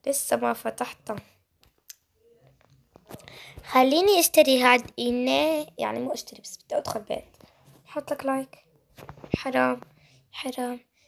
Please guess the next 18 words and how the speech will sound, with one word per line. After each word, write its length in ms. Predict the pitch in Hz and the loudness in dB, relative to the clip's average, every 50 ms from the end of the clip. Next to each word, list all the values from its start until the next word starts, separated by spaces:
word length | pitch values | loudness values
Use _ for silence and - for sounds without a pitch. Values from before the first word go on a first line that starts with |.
| _ _ - | _ _ -20
حرام. 420 | - - - 247 240 240 240 233 - - - - _ _ _ - | -16 -12 -8 -6 -4 -4 -4 -4 -6 -8 -14 -20 _ _ _ -6
بيت 200 | - - - - | -6 -6 -6 -4
بيجنن، 280 | 226 - 240 240 240 233 | -2 0 0 2 2 4
بيت 240 | 233 277 320 320 - | 6 6 6 6 6
بي-، 60 | 359 | 6
يا 140 | 359 370 359 359 370 392 370 370 381 | 8 8 8 8 8 8 6 6 6
بيت، 80 | - | 6
بيت 540 | - - - - 698 831 880 831 855 880 807 | 6 6 6 6 4 2 2 2 2 2 0
بيجنن. 420 | 807 - 831 906 960 960 932 831 679 - _ _ _ _ _ _ _ _ _ _ _ _ _ - | -2 0 0 0 2 2 0 -2 -2 -4 _ _ _ _ _ _ _ _ _ _ _ _ _ -14
آه، 120 | 247 240 233 | -14 -14 -14
بترتبه. 560 | - _ - - - 233 - - - _ - - _ _ _ _ _ _ _ _ - | -16 _ -20 -20 -20 -20 -20 -20 -20 _ -20 -20 _ _ _ _ _ _ _ _ -6
<laughs> 600 | - - - - - - - - - - - - _ - - - - _ _ _ _ _ _ - | -4 -4 -4 0 0 0 0 0 -2 -8 -8 -10 _ -20 -20 -20 -20 _ _ _ _ _ _ 2
آسفين. 560 | - 294 294 - - - 330 311 285 - - - 359 - 440 - - - 392 - | 2 4 4 2 0 0 0 0 -2 0 2 2 4 6 4 4 6 4 2 2
<laughs> 480 | 320 - - - - - - - _ - | 2 -4 -4 -12 -20 -20 -20 -16 _ -4
آسفين 300 | 349 359 - 370 359 359 | -4 -2 -2 0 0 2
على 120 | 339 339 | 2 2
الإزعاج. 420 | - 349 - 339 339 370 359 339 - - | 0 0 -2 0 0 0 0 0 2 4
آه، 400 | 571 453 370 359 359 370 339 | 6 6 8 8 6 4 2